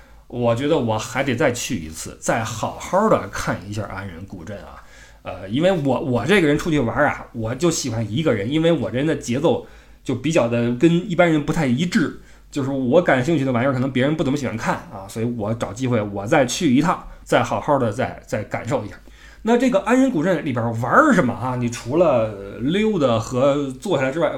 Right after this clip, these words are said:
看什么？有一个刘氏庄园，你可以付费进去看，我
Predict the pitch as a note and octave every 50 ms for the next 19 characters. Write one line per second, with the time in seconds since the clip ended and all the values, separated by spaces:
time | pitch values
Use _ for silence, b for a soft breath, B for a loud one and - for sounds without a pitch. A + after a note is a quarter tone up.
0 | A#2+ - - - - D4 A3+ C#3 A#2+ A2+ G2+ F#2+ F2 E2 B B B B B B
1 | - G#2+ F#2+ G#2 C#3+ D#3 D3 A#2 G#2+ A2 A2+ D#3 G#3 G#3 - D#3+ C3+ - F3+ F#3+
2 | G3 D#3+ C3 B2+ C#3+ E3 - - A#2 G2+ G2 - - A2 G#2+ G#2+ G2+ F2+ E2+ E2
3 | E2 - - - - A#2 G#2 - C3 A2+ F#2 E2 D#2 C#2+ C2 - - - A#2 G#2
4 | F#2+ G2+ G2+ - A#2+ D#2 - A#2 G#2+ F#2+ G2 E2+ D#2 E2